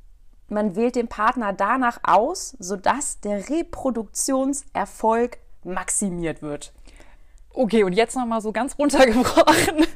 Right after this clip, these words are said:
Speaker 2: <laughs> für, für Leute, die nicht studiert haben, was, äh, was heißt das? Also das heißt
Speaker 1: Man sucht sich den Partner so aus, dass man mit dem möglichst viele Kinder machen kann. Und da kommt nämlich die Biologie mit ins Spiel.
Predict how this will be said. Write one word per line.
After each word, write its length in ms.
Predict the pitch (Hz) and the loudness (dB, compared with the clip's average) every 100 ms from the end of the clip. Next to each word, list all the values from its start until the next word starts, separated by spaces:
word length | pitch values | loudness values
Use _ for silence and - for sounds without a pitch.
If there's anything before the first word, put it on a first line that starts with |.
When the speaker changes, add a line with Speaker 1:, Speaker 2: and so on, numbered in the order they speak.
| 605 | -4
Speaker 2:
<laughs> 340 | 508 285 - - | -10 -12 -16 -10
für, 240 | 220 233 - - 269 | -6 -6 -8 -14 -20
für 180 | - 233 | -8 0
Leute, 260 | 233 240 247 | 4 4 2
die 100 | 220 | -2
nicht 200 | 247 - | -4 -6
studiert 400 | - 208 233 262 | -8 -2 -2 2
haben, 360 | 226 226 233 233 | 2 0 -2 -2
was, 220 | 226 226 - | 0 0 -4
äh, 360 | - 214 226 | -8 -6 -2
was 200 | 214 226 | -2 -2
heißt 300 | 220 196 190 | 0 0 0
das? 140 | 165 165 | -2 0
Also 280 | 175 196 208 | -2 0 0
das 260 | 214 233 | 0 -2
heißt 640 | 226 220 220 285 330 - - - | -2 0 2 0 -4 -12 -20 -4
Speaker 1:
Man 160 | 226 233 | 0 2
sucht 300 | 247 403 - | 0 -2 -2
sich 400 | 294 311 330 - - - - - - | 0 0 -4 -14 -20 -20 -20 -20 -20
den 200 | - 226 | -4 -2
Partner 440 | 240 254 277 262 233 | -2 -2 0 2 0
so 200 | 240 320 | 0 -2
aus, 360 | - 240 294 | 0 -2 0
dass 200 | - 233 | -2 -2
man 200 | 247 226 | 0 -2
mit 180 | 214 208 | -2 -4
dem 280 | 233 254 247 | -2 0 2
möglichst 460 | 226 285 285 262 - | 4 2 0 -4 -4
viele 320 | - 233 214 | -4 -4 -4
Kinder 360 | - 220 185 156 | -6 -8 -4 -4
machen 300 | 156 135 156 | -4 -6 -12
kann. 300 | - 156 147 - - - - | -14 -14 -14 -20 -20 -20 -8
Und 180 | - 285 | 0 2
da 80 | 330 | 2
kommt 280 | 349 359 277 | 2 0 0
nämlich 400 | 320 320 349 302 240 226 - | 0 0 -2 -6 -12 -14 -10
die 180 | 220 | -6
Biologie 760 | 277 277 294 311 339 277 330 233 | -2 0 2 0 0 0 4 4
mit 240 | 185 170 | 2 -8
ins 200 | - 147 | -12 -12
Spiel. 480 | - - 147 143 139 | -14 -14 -12 -12 -12